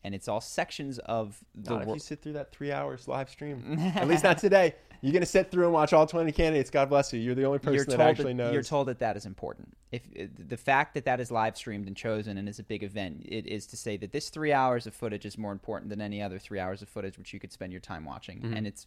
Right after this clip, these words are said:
Speaker 1: maybe not. Maybe there's something else that you should be caring about. I mean, we just did our charity water donation. Maybe you should watch three hours of footage of what's going on over there,
Speaker 2: Mm-hmm.
Speaker 1: right?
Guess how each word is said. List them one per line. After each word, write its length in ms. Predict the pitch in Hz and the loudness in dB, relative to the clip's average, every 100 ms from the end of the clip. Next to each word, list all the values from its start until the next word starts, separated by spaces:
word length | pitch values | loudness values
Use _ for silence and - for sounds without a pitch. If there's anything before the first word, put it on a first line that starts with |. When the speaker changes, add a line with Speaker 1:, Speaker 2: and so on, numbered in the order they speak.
| - | -10
Speaker 1:
maybe 300 | 110 110 92 | -6 -6 -8
not. 240 | 69 - _ _ _ _ _ _ - | -12 -18 _ _ _ _ _ _ -10
Maybe 320 | 110 113 113 | -4 -2 -2
there's 180 | 110 - | -4 -4
something 280 | 117 104 101 | -6 -6 -6
else 160 | 98 | -6
that 80 | 78 | -8
you 100 | 95 | -14
should 180 | - 87 | -14 -14
be 80 | 95 | -14
caring 300 | - 76 69 | -12 -12 -10
about. 160 | 78 | -10
I 60 | 98 | -8
mean, 140 | 95 | -8
we 220 | 98 92 - _ _ _ _ - | -8 -10 -12 _ _ _ _ -20
just 200 | - - | -16 -10
did 100 | 101 | -6
our 60 | 151 | -2
charity 300 | 214 220 147 | 2 2 2
water 220 | 107 95 | 0 -2
donation. 400 | 92 85 - 104 | -8 -12 -12 -6
Maybe 200 | 156 185 | -6 -4
you 60 | |
should 160 | 196 190 | -6 -2
watch 280 | 160 151 - | 0 0 -2
three 220 | 135 123 | -4 0
hours 400 | 104 98 101 - | 0 -2 -4 -8
of 140 | 92 | -14
footage 360 | - 107 95 - | -8 -6 -6 -8
of 120 | 90 - | -12 -8
what's 220 | 104 - | -8 -6
going 260 | 110 107 104 | -6 -6 -4
on 220 | 107 110 110 | -6 -6 -8
over 240 | 113 107 | -6 -6
there, 320 | 90 - - - | -6 -8 -12 -10
Speaker 2:
Mm-hmm. 100 | 101 | -4
Speaker 1:
right? 260 | 101 110 | -2 -4